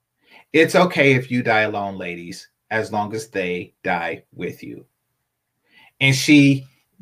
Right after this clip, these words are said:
didn't read the parts that showed the ladies are dying alone and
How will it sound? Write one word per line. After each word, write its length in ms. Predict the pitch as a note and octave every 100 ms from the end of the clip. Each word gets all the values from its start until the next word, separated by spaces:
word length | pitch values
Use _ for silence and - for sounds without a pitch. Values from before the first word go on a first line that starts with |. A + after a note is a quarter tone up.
| B2
didn't 380 | - D3 F#3+ F3+
read 320 | C#3 C3+ C3
the 160 | C3+ C3+
parts 760 | C3 A2 F#2+ F#2+ - - - _ _ _ _ _ _ -
that 240 | A#2+ A#2
showed 640 | - - A#2 G2 F2+ F2+ - _ _
the 220 | G2 A#2+
ladies 640 | G#2+ G2 G2 G2 F#2+ - _ _ _
are 440 | G#2+ G#2 G2 G2 - -
dying 440 | - G2 F#2 F2+ F2
alone 580 | F#2 G2 F#2+ E2+ C#2+ - _ _ _ _
and 460 | A#2 A2 A2 A2